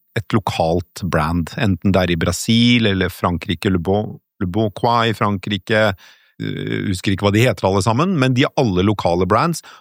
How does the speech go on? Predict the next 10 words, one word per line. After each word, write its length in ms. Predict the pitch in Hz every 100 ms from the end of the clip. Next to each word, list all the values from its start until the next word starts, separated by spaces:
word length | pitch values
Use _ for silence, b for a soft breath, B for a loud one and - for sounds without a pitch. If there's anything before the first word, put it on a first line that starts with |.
| B
og 80 | 127
fremstår 640 | - - 98 85 - 110
med 140 | 104 117
en 80 | 117
egen 560 | 101 80 78 92 101 - _ -
lokal 540 | 107 - 87 80 85
identitet, 800 | 98 87 87 95 98 110 110 104
selv 240 | 110 101 104
om 80 | 107 107 B B B -
noe 640 | 123 143 139 90 82 110